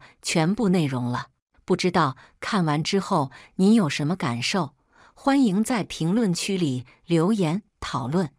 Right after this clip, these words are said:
如果您喜欢我们的视频，还请给我们点应该免费的订阅和赞。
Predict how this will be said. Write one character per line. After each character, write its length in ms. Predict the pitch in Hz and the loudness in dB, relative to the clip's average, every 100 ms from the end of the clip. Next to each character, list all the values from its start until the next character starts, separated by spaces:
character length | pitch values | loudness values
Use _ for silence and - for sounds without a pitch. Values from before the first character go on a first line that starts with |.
| _ _ _ | _ _ _
如 200 | - 226 | -2 0
果 160 | 269 220 | 2 2
您 200 | 170 220 | 4 2
喜 200 | - 156 | 0 -4
欢 240 | - 202 | -2 -2
我 120 | 180 131 | -2 -2
们 140 | 135 | -2
的 140 | 165 - - | -2 -6 -12
视 240 | - - | -6 -4
频， 400 | 165 - 131 143 - _ - - | -4 -4 -4 -4 -8 _ -20 -18
还 220 | - 220 | -2 -2
请 240 | 262 185 151 | 0 -2 0
给 140 | 190 | 0
我 140 | 202 139 | 0 0
们 160 | 156 | -2
点 320 | 175 139 117 - _ _ | -2 -2 -4 -10 _ _
应 220 | 202 196 | 0 2
该 180 | 196 190 | 2 2
免 260 | 190 135 127 | 2 0 -2
费 220 | - 190 | -2 -2
的 100 | 156 | -2
订 280 | 180 190 160 | 0 0 2
阅 120 | 175 | 0
和 320 | 127 - 131 | -2 -4 -4
赞。 260 | 147 214 | -4 -6